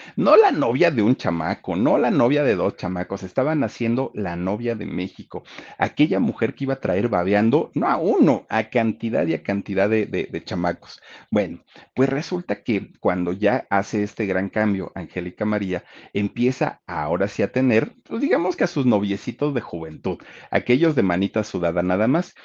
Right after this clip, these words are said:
Uno de ellos fue el cineasta Arturo Ripstein, uno de ellos,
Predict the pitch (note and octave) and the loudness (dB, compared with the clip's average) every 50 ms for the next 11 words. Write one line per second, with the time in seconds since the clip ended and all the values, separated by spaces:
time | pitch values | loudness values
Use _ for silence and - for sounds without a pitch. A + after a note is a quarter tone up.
0 | - - - _ - E3+ G3 G#3+ G3+ F#3+ F3 A#2+ G#2+ G#2+ B2 D3+ E3 - - - | -20 -20 -12 _ 2 4 4 4 4 4 2 2 4 4 2 0 0 -6 -16 -6
1 | - A2+ A2 A2+ B2 B2 - - C3 A2+ G2+ F#2 - - - F#2 F#2+ F2+ G#2 - | 0 4 4 4 4 4 2 0 0 2 2 0 -2 -6 -6 -2 -2 -2 -2 -2
2 | _ A#2+ G#2+ - - G2+ G2+ F#2+ - - G#2 G2+ A2 A2 A2+ B2 C#3 D#3+ - - | _ -4 -4 -2 -2 -2 -2 -2 -4 -4 -2 -2 -2 -4 -2 -4 -4 -4 -6 -12
3 | - - F2+ E2+ D#2 - _ _ _ _ G2+ G2 F#2+ F#2 G2 G2 A2 C3 C#3+ D3+ | -10 -10 -10 -10 -10 -14 _ _ _ _ 0 2 2 2 2 2 2 0 0 0
4 | D#3 - F2 - - | -4 -8 -10 -12 -18